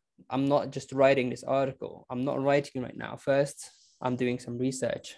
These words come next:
and I'm saying, 'Okay, this is what I can write. This is what other people say. These are my ideas.'" You start creating an outline.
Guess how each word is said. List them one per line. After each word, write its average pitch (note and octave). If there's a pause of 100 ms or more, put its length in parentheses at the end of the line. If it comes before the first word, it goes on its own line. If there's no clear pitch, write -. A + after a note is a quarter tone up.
(260)
and B2
I'm A#2+
saying, A#2
'Okay, B2+ (580)
this D#3
is C#3+
what C3+
I C3+
can C3+
write. A#2+
This B2
is -
what C3
other C3
people B2
say. A#2 (160)
These C3
are C3+
my A#2+
ideas.'" A#2+ (480)
You C3+
start B2+
creating B2
an A#2+
outline. B2+